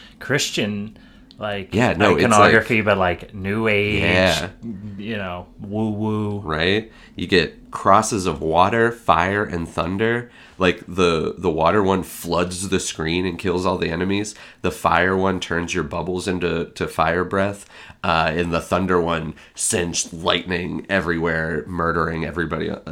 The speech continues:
Speaker 2: all the enemies on the screen, which is dope. One of my favorites is the, uh, Book of Death, which is straight up <laughs> called the Book of Death, which, uh, creates an earthquake that shakes the screen that kills everything. And other things, you get magic necklaces,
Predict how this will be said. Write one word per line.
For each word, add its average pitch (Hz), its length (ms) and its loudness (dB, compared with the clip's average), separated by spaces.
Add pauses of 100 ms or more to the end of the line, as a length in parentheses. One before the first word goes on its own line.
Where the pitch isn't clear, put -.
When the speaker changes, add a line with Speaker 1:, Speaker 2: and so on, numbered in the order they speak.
Speaker 2:
all 85 140 -4
the 78 280 -4
enemies 78 400 -6
on 87 140 -4
the 85 40 -6
screen, 80 440 -4
which - 140 -8
is 82 120 -10
dope. - 280 -8 (120)
One 113 140 8
of 113 80 6
my 104 160 8
favorites 90 720 4
is 80 380 0
the, 80 260 -2
uh, 78 160 2
Book 92 400 -2
of 78 240 -4
Death, - 560 -6 (200)
which 90 200 0
is 90 160 -2
straight 110 340 -4
up - 120 -10
<laughs> - 0 -
called 554 280 4
the 113 80 0
Book 85 280 -4
of 82 160 0
Death, 78 340 -6 (220)
which, 92 380 2
uh, 82 200 2
creates 90 380 2
an 80 180 -4
earthquake 80 640 -4
that 82 180 -2
shakes - 440 -4
the 78 120 -4
screen 78 400 -4
that - 160 -8
kills 82 240 -4
everything. 82 520 -4 (240)
And 165 140 -2
other 156 140 4
things, 135 260 0
you 131 60 -2
get 117 180 2
magic 87 380 2
necklaces, 90 880 -2